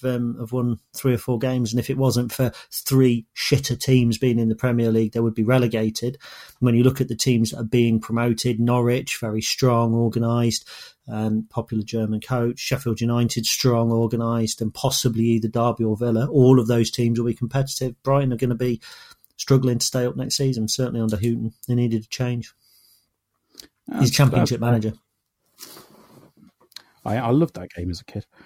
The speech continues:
Speaker 2: Um, yeah, I, I, that's fair. I'd, I'd not really looked at it like that. I just sort of took it more or less at face value of, yeah, he's kept them in the Premier League, and it's, it's a, a disappointing thing to see a manager go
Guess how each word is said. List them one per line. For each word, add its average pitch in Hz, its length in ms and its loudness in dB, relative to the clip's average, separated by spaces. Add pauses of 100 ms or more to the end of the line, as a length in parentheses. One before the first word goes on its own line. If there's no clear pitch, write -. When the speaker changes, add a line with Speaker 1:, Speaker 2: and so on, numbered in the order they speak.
(300)
Speaker 2:
Um, 135 460 6 (400)
yeah, 135 260 6
I, 131 300 0
I, 127 60 -2 (360)
that's 113 240 -2
fair. 101 340 -2
I'd, 104 240 -4
I'd 101 140 -4
not 110 140 -2
really 95 320 -6
looked 107 240 -4
at 104 80 -6
it 87 100 -6
like 98 220 -4
that. 95 160 -6
I 92 100 -6
just - 180 -8
sort 95 160 -6
of 98 160 -8 (200)
took - 240 -6
it 95 140 -6
more 110 220 2
or 95 60 -2
less 90 160 -6
at - 100 -10
face 92 240 -6
value 95 380 -4
of, 95 180 -6 (380)
yeah, 107 160 0
he's 104 140 0
kept 101 160 -4
them 107 100 -2
in 98 80 0
the 95 60 -2
Premier 101 320 -2
League, 107 220 -2
and 107 100 -2
it's, - 180 -8
it's - 300 -12
a, 107 120 -6 (400)
a 98 60 -10
disappointing 107 540 -6
thing 110 160 -2
to - 60 -10
see - 180 -6
a 113 60 0
manager 113 280 0
go 117 360 0